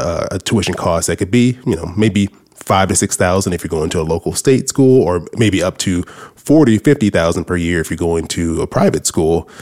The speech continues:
And then on top of that, you're tagging on the cost of room and board and, you know, your food, and maybe you need, you know, things to fill your place with. Yeah, it, it can stack up. And if you don't have, if you don't, at eighteen year old, eighteen years old, you're moving to a new city, uh, maybe a new state,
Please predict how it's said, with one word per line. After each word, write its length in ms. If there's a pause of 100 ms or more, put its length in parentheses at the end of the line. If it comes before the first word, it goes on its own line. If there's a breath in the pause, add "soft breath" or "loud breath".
(240 loud breath)
And 120
then 80
on 140
top 320
of 60
that, 100
you're 100
tagging 340
on 280
the 60
cost 460
of 220
room 200
and 160
board 440
and, 220 (360 loud breath)
you 80
know, 60
your 200
food, 360
and 80
maybe 180
you 80
need, 300
you 100
know, 320 (200)
things 320
to 160
fill 220
your 120
place 340
with. 180
Yeah, 160
it, 360
it 160
can 100
stack 320
up. 180
And 240 (600)
if 200
you 60
don't 140
have, 180
if 80
you 80
don't, 340 (120)
at 120
eighteen 240
year 140
old, 380
eighteen 260
years 180
old, 220
you're 80
moving 200
to 100
a 40
new 160
city, 380 (460 loud breath)
uh, 220
maybe 200
a 40
new 100
state, 420